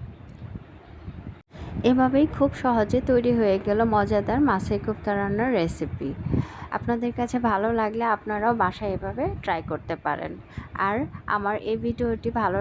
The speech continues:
লাগলে আপনাদের family and ফ্রেন্ডদের সাথে বেশি বেশি শেয়ার এবং সাবস্ক্রাইব করবেন। আর অবশ্যই একটি লাইক এবং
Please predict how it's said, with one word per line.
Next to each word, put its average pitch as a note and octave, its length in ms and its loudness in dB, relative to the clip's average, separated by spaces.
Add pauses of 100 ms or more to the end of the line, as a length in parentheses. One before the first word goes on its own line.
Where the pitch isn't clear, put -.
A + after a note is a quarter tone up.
লাগলে A#3 260 0 (180)
আপনাদের G#3+ 340 0 (100)
family G3+ 400 2 (160)
and G#3+ 120 -4 (160)
ফ্রেন্ডদের G3+ 640 -2 (140)
সাথে F#3+ 300 -2 (140)
বেশি G3+ 300 0
বেশি A3 200 -2 (100)
শেয়ার G#3 220 2 (160)
এবং G#3 180 -4 (440)
সাবস্ক্রাইব F3+ 520 -2 (120)
করবেন। D3 320 -4 (460)
আর G3+ 80 2 (160)
অবশ্যই B3 540 -4
একটি - 180 -4 (100)
লাইক F#3 200 0 (160)
এবং A3+ 160 -4